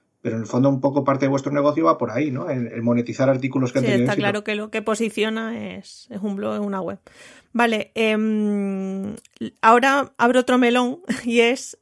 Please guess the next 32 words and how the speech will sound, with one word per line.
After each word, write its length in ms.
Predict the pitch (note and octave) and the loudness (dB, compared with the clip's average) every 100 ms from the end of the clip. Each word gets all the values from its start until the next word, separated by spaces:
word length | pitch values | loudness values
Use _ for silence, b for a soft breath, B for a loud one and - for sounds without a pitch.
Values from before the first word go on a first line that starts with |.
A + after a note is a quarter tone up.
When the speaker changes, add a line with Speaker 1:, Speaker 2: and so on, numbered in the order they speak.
| - | -4
Speaker 2:
eh, 400 | G#3 G3 G3 - _ _ - | 0 0 -2 -6 _ _ 2
¿cómo 580 | A#3+ C4 C#4+ D#4+ G4+ - _ | 4 4 2 -2 -6 -14 _
medimos 800 | A3+ A3+ A3 G#3+ G#3 A#3+ B3 C#4+ | -4 0 0 0 2 2 2 0
el 140 | C4 B3 | -2 0
retorno 480 | A#3 A3+ A#3+ C#4 | 0 0 -2 -2
de 40 | A#3+ | -2
una 120 | A3 | -2
marca 300 | A3 G#3 G#3+ | -2 -2 -4
personal? 420 | G3 G3 A3 D#4 | -4 -4 -4 -4
Porque 280 | G#3+ G#3 G#3 | -4 -6 -2
antes 260 | G#3 A3 A3+ | -2 -2 -2
hemos 180 | A3+ A3+ | 0 0
hablado 220 | A#3+ A#3+ | 0 0
de 140 | G3 | 0
que, 280 | F#3+ F3+ F3+ _ _ _ _ | -4 -6 -8 _ _ _ _
eh, 380 | - F3+ - - | -8 -6 -6 -4
vale, 260 | G3 F#3+ F3+ | 0 0 0
por 220 | - G3 | 0 0
clientes, 520 | G3+ G#3 A#3 A#3+ F3+ | 2 2 2 0 -4
¿no? 220 | G3+ C4 - | -6 -10 -8
Eh, 280 | G3+ - - | -8 -8 -8
yo 220 | G3 G3+ | -6 -4
trabajo 500 | G#3 G#3 G#3 - G#3 | -2 0 -2 0 -2
en 160 | G#3 G#3+ | -2 -2
mi 60 | |
marca 260 | A3 A3+ A3 | -4 -2 -2
personal 320 | A3 A#3 A#3+ | -2 -2 0
y 80 | A#3+ | -2
me 100 | A3 | -2
entran 260 | A3 A3+ A3+ | -2 -2 -2
clientes, 400 | G3+ G3 F#3+ F#3+ | -4 -4 -6 -6
pero 300 | G3 G3 | -2 0